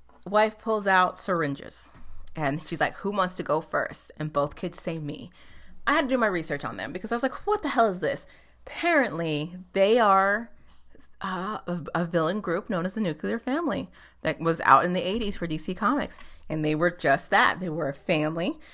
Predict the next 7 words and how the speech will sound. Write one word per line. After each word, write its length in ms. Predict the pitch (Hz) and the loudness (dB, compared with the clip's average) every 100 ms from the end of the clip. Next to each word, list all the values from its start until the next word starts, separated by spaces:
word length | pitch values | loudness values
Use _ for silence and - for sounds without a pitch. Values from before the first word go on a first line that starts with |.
| - - | -18 -4
mom, 280 | 180 151 | -2 0
dad, 340 | 170 214 226 - - - | 4 6 4 2 -8 -18
some 220 | - - | -6 -4
kids 540 | - - 233 214 - - - - | -4 0 0 0 -4 -6 -12 -4
who 220 | 196 170 | 0 2
all 580 | 160 151 156 156 170 190 - - - - - _ - 170 | 6 8 8 4 0 -6 -14 -20 -20 -20 -20 _ -20 -10
did 380 | - 160 147 | 0 2 2